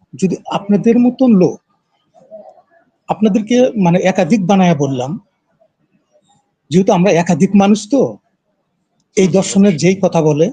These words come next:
Speaker 1: সেই জায়গা থেকে কিন্তু আপনাকে আমি একাধিক বানায় ফেলছি। তে এই যে জায়গাটা, যদি আপনাদের মতো লোক এই জিনিসগুলো সমাজে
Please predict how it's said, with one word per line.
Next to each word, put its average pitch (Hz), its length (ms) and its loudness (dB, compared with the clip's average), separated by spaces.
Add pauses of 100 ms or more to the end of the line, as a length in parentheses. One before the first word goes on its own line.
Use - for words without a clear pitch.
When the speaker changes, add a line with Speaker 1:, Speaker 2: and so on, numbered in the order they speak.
(100)
Speaker 1:
সেই - 280 -2
জায়গা 202 200 0
থেকে 226 260 -4
কিন্তু 285 220 0
আপনাকে 208 320 0
আমি 190 160 2 (100)
একাধিক 175 360 0
বানায় 131 260 -4
ফেলছি। - 320 -18 (500)
তে 170 120 -2 (480)
এই 190 120 2
যে 220 100 0
জায়গাটা, 156 440 -2
যদি 180 220 -2
আপনাদের 214 420 2
মতো 254 240 0
লোক 185 260 2 (120)
এই 202 160 2 (200)
জিনিসগুলো 190 500 0 (100)
সমাজে 165 520 -2